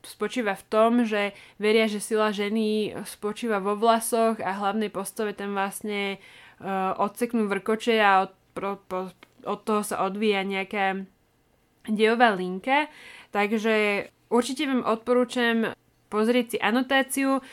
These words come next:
Táto kniha už vyšla v češtine, takže možno už niektorí ste si ju obzreli aj na pultoch knihkupectiev, ale my vám teda radi odporúčime ten slovenský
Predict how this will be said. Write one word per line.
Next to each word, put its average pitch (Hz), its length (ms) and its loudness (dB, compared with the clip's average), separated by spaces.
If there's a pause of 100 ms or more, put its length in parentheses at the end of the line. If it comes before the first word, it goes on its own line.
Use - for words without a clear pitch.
(180)
Táto 254 240 0
kniha 277 300 2
už 220 100 2
vyšla 247 240 0
v - 80 -14 (300)
češtine, 302 760 -2 (320)
takže 226 240 0
možno 247 320 2
už 220 80 0
niektorí 226 400 0
ste 240 160 -8
si 233 160 -6
ju 220 80 2
obzreli 220 560 0
aj 196 80 -6
na 196 140 -4 (260)
pultoch 233 400 -4
knihkupectiev, 240 880 0
ale 196 260 -2
my 208 160 -4
vám 220 160 -2
teda 208 240 -4
radi 196 240 -4
odporúčime 208 640 -8
ten 190 160 -10
slovenský 226 480 -6